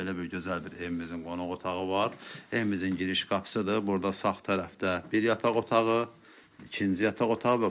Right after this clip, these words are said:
sol tərəfdə isə evimizin mətbəxidir. Evimizin giriş qapısını da göstərdim sizə. Bax, belə bir giriş qapısı var evimizin. Qazı, suyu, işığı hamısı tam qaydasındadır. Evimizin giriş qapısında bax,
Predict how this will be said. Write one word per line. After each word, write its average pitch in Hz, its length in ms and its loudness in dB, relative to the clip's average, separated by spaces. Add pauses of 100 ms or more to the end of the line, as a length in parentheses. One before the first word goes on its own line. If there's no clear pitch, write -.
sol 127 240 4
tərəfdə 92 240 0
isə 92 160 -2
evimizin 90 380 0
mətbəxidir. 98 720 0 (540)
Evimizin 101 500 0 (560)
giriş 92 320 -2
qapısını 85 380 -6
da 80 80 -4
göstərdim 82 420 -6
sizə. - 240 -4
Bax, - 160 -10
belə 95 240 -2
bir 87 160 0
giriş 87 300 -2 (180)
qapısı 80 320 -8
var 85 160 -2
evimizin. 85 480 -2 (800)
Qazı, 127 300 10
suyu, 117 420 6
işığı 101 340 4
hamısı 117 300 2
tam 104 240 2
qaydasındadır. 101 760 2
Evimizin 95 380 0
giriş 95 220 -2
qapısında 90 440 -6
bax, 82 120 -10